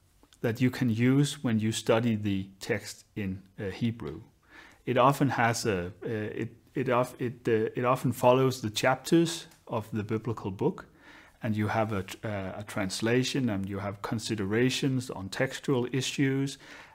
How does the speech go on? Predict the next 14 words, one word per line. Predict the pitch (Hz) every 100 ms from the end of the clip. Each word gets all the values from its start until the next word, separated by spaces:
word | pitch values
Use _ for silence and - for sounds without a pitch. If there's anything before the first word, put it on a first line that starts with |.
| _
and, | 123 113 107
uh, | 104 101 101 110
you | 135 117
consider | - 113 - 120 117
a | 98
lot | 98
about | 101 98 95 87
the | 92
form | - - 123 131 131
of | 113
the | 127 113
text, | - 131 117 - - -
uh, | 120 101 95 95 95 104 - - -
uh, | -